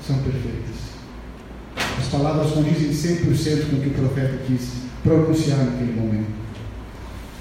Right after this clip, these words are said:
E, irmãos, é, por um momento vamos tentar imaginar a nossa ótica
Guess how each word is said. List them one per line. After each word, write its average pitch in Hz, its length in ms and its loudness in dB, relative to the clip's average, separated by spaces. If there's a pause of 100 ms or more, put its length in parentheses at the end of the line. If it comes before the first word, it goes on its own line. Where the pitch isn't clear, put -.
(1120)
E, 180 680 2 (1200)
irmãos, 170 400 0 (1400)
é, 165 480 0 (1300)
por 202 120 6
um 240 100 8
momento 190 440 6
vamos 190 180 4
tentar 190 260 6
imaginar 180 460 6
a 180 180 4
nossa 156 240 4
ótica 170 500 4